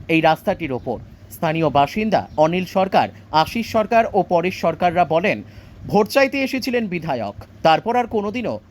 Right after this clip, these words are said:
তাকে এলাকায় দেখিনি। "আমরা কোথায় যাব, কার কাছে বলবো?" রেশন ডিলার রূপম সরকার জানালেন, "দিদিকে বলতে অভিযোগ করেছিলাম, বিডিও অফিস থেকে লোক এসেও দেখে গিয়েছেন, কিন্তু তারপর আর কিছু হয়নি।"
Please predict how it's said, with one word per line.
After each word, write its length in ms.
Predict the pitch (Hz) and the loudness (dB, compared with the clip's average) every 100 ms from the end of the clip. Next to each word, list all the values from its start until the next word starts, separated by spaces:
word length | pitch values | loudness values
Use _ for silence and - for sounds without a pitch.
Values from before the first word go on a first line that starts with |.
| - | 0
তাকে 300 | 180 180 214 | 2 2 -4
এলাকায় 400 | 190 185 175 175 | -2 -2 0 -2
দেখিনি। 420 | 139 131 143 120 - - - - - | -2 -2 -2 -4 -8 -16 -18 -18 0
"আমরা 220 | 214 254 | 2 4
কোথায় 460 | 269 226 220 277 254 | 2 -2 0 0 2
যাব, 380 | 233 247 175 92 - | 2 2 -2 -6 -2
কার 240 | 226 254 277 | 4 4 4
কাছে 280 | 277 - 202 | -2 0 -4
বলবো?" 380 | 170 131 113 - - - - - 165 | -2 -4 -8 -12 -18 -20 -20 -6 2
রেশন 340 | 190 277 277 | 2 2 0
ডিলার 260 | 269 269 214 | 2 2 4
রূপম 300 | 190 240 240 | 2 0 0
সরকার 380 | 240 220 240 196 | -2 -2 -2 -2
জানালেন, 440 | 208 233 143 107 - - - | -2 -2 -4 -6 -14 -20 -8
"দিদিকে 380 | 156 190 254 277 | -4 -2 2 4
বলতে 320 | 262 262 262 | 4 2 0
অভিযোগ 340 | 254 240 226 202 | -2 -2 -4 -4
করেছিলাম, 540 | 175 151 - 120 98 - - | -4 -4 -4 -4 -6 -10 -8
বিডিও 320 | 147 165 185 | -4 0 2
অফিস 300 | 170 208 196 | 2 2 -2
থেকে 240 | 220 220 202 | -2 0 0
লোক 260 | 170 170 | 0 -2
এসেও 420 | 151 - 202 127 113 - 131 | -4 -2 -2 -2 -8 -14 -2
দেখে 280 | 170 202 165 | 0 2 0
গিয়েছেন, 440 | 151 127 - 98 - - - | 0 -4 -4 -8 -10 -16 -2
কিন্তু 180 | 190 202 | 0 2
তারপর 400 | 175 165 247 262 | 4 4 2 -2
আর 80 | |
কিছু 300 | 165 208 160 | -4 -6 -8
হয়নি।" 360 | 135 117 101 | -4 -4 -4